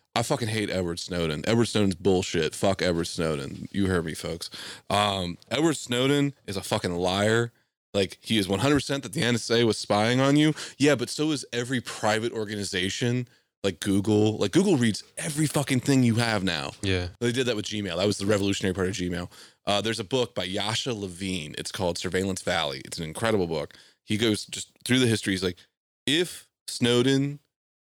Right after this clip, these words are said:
Speaker 1: knew that they were spying on you, the N S A was spying on you, he also knew that every other fucking Silicon Valley group, everyone, he's like, he knew they had so much more.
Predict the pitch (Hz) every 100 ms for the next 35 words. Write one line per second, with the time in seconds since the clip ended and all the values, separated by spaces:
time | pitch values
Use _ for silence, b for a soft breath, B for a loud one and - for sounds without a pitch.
0 | _ 104 120 131 110 113 101 117 110 107
1 | 104 101 98 98 - _ _ _ 110 104
2 | 101 117 110 - 95 92 90 82 113 131
3 | 135 117 107 98 87 _ _ 135 170 170
4 | 160 - 110 104 98 101 95 92 87 -
5 | 131 127 120 107 101 98 95 98 95 92
6 | b b b _ - 135 127 110 107 95
7 | - 107 107 - 143 151 147 123 113 98
8 | - 113 104 90 90 71 57